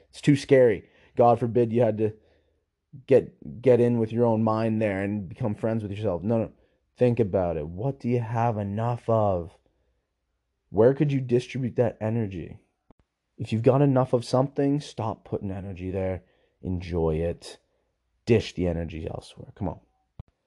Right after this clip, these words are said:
Here's another thought-provoking question. Who do you want to help succeed right now?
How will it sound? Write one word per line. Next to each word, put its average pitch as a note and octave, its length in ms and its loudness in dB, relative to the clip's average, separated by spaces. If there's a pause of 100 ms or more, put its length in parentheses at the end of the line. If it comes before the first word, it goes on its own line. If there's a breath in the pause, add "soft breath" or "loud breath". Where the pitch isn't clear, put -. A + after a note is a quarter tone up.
(340)
Here's D3+ 240 4
another D#3 300 4
thought-provoking G#2+ 680 -2
question. C#3 460 -8 (920)
Who E3+ 180 0
do G3 60 -2
you G3 100 0
want F3 180 2
to D#3 60 2
help D3 200 0
succeed C#3+ 360 -4
right B2 160 0
now? G#2 180 -4